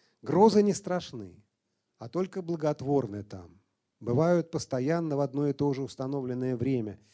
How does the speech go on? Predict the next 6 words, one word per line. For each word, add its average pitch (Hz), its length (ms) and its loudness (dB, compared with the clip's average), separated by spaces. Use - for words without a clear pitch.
не 135 140 -8
забывая 139 560 0
почти 131 440 -2
никогда 120 520 0
Ильина 107 440 -4
дня, 160 380 -2